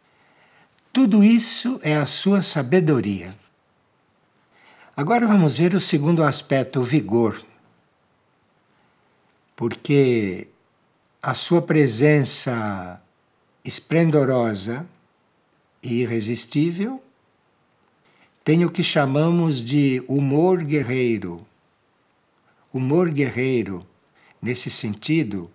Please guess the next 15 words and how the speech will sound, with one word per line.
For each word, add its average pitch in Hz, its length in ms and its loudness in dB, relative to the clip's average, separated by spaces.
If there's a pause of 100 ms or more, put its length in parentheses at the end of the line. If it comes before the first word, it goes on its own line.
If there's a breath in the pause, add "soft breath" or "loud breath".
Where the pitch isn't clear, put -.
(800 soft breath)
não 120 520 -4
é 127 60 -4
muito 131 380 -4
bem 127 320 -4
o 120 40 -8
que - 200 -10
o 120 40 -10
termo 123 560 -4
diz 113 220 -6
para 120 320 -6
nós. - 500 -10 (1800)
O 170 200 2
humor 185 360 4
guerreiro 139 680 2
dela 110 560 -6